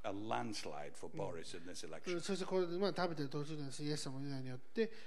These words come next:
Speaker 2: この、えー、この選挙においてこのボリスさんが勝つようにって言ったんです。
Speaker 1: So, you see, it took me two days just to pray that prayer. You
Speaker 2: Mm.
Speaker 1: know, day, night in a hotel, get up early, all that. That's, that's what, that's the way God thinks.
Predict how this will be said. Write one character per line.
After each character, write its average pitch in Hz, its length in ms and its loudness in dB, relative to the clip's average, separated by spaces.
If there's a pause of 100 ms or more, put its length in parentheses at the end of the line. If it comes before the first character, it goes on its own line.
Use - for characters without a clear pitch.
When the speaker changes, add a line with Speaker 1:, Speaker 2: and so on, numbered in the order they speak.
Speaker 2:
こ - 100 -4
の、 139 220 -2
え 139 200 -2
ー、 - 20 -4
こ 151 120 -2
の 131 140 0
選 277 300 4
挙 262 140 2
に 175 80 2
お 156 60 2
い 139 40 2
て - 60 -2
こ - 120 -4
の 131 80 -2
ボ 156 160 0
リ 143 100 0
ス - 80 -4
さ 127 80 -4
ん 120 80 -4
が 127 140 -4
勝 - 180 -4
つ - 120 -2
よ 233 80 2
う - 20 0
に 127 60 -4
っ - 20 -4
て - 60 -4 (460)
言 123 80 -4
っ - 40 -4
た 127 80 -2
ん 110 40 -4
で 107 60 -4 (640)
す。 - 140 2
Speaker 1:
So, 190 140 8 (580)
you 165 40 0
see, 185 220 0 (300)
it 185 200 0
took 262 200 4
me 190 100 4
two 269 260 8
days 170 440 12
just 190 200 6
to 185 80 2
pray 196 240 12
that 160 240 8
prayer. 107 380 8 (220)
You 214 60 2
Speaker 2:
Mm. 160 40 6
Speaker 1:
know, 165 260 6 (440)
day, 175 340 10
night 160 340 6
in 170 80 6
a 160 60 8
hotel, 156 480 8 (260)
get 160 160 8
up 180 160 6
early, 170 400 10 (200)
all 190 200 10
that. 170 280 8
That's, 233 320 10
that's 262 260 8
what, 202 240 12
that's 269 300 6
the 208 100 12
way 214 240 12
God 262 280 8
thinks. - 500 4